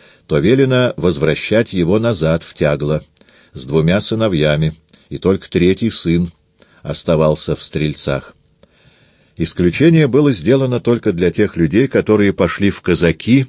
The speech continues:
до Смоленского похода, то есть до начала Польской войны при царе Алексее Михайловиче. Если правительство не позволяло тяглецам вступать в военную службу, то тем менее могло позволить им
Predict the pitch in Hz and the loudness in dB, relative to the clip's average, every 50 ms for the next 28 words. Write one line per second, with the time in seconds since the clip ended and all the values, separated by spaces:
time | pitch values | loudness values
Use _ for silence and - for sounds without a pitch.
0 | - _ - - - - _ _ _ - - 90 87 - - 95 90 90 101 113 | -6 _ -20 -20 -20 -20 _ _ _ -6 -4 -4 -4 -2 0 0 2 4 4 2
1 | 117 110 - - - 104 101 104 - 113 107 - - 113 95 78 69 71 - - | 2 0 -4 -2 0 2 2 2 0 0 -4 -2 0 0 0 0 0 -2 -4 0
2 | 82 80 80 76 71 - - - _ - - - - - - 73 76 73 78 82 | 2 2 2 2 0 -4 -8 -12 _ -20 -20 -20 -20 -12 -6 -4 -2 0 0 -2
3 | - - 101 95 92 90 85 - - 95 87 82 - - - - 82 76 76 73 | 0 0 2 2 2 2 0 0 2 2 2 2 0 -4 -4 -2 0 0 2 0
4 | 73 73 92 127 123 - 101 95 - - 95 76 73 85 90 90 90 90 - - | 2 2 0 0 0 0 -2 -4 -2 -2 -2 0 0 2 0 0 -2 -4 -6 -4
5 | 82 71 71 73 80 80 - 71 65 67 67 - - - - _ _ _ _ _ | -4 -2 -2 -2 -4 -6 -6 -8 -8 -8 -10 -12 -14 -18 -18 _ _ _ _ _
6 | _ _ _ _ - - - _ _ - 95 139 156 - - 147 139 - 127 123 | _ _ _ _ -20 -20 -20 _ _ -2 0 2 2 2 2 0 2 4 4 4
7 | 123 139 151 156 127 107 - - - 87 85 80 76 73 - _ _ 107 104 95 | 6 4 4 2 0 -2 0 0 2 2 2 2 2 0 -6 _ _ -2 0 2
8 | - 113 98 95 104 110 110 120 120 117 113 101 - - 107 85 101 101 101 95 | 2 2 2 2 2 2 4 4 4 4 4 2 2 0 0 2 4 2 2 2
9 | - - 113 107 101 90 82 - - - - 95 85 - 104 98 90 82 76 78 | 0 0 0 2 2 2 0 -2 -4 -2 -2 -2 0 2 0 0 0 -2 -2 -2
10 | 80 82 82 87 90 87 82 80 76 76 73 - - - 85 78 78 - - 78 | 0 2 4 4 4 4 4 4 2 2 0 0 -2 -4 -2 -2 -2 -2 -2 0
11 | 98 123 127 - _ _ _ _ _ _ _ _ _ _ _ _ _ _ _ _ | 0 0 -2 -4 _ _ _ _ _ _ _ _ _ _ _ _ _ _ _ _
12 | _ _ - - _ - - - _ _ - 101 95 - 110 104 104 110 120 147 | _ _ -20 -20 _ -20 -20 -20 _ _ 2 2 2 4 2 2 4 4 4 4
13 | 160 151 143 131 120 113 107 101 101 113 127 127 - 113 98 80 85 98 113 117 | 4 4 4 4 2 2 2 2 2 2 2 2 2 0 0 2 4 4 4 4
14 | 113 - - 117 113 113 98 | 4 2 2 0 0 0 -4